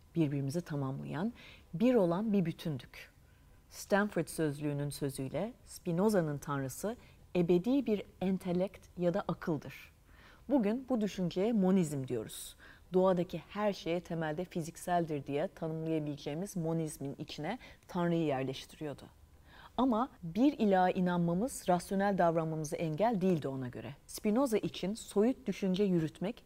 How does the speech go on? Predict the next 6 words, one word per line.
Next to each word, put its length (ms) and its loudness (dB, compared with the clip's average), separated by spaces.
bilginin 460 0
temelinde 520 2
yatıyordu. 540 -4
Ama 160 4
tabii 420 0
bilginin 460 2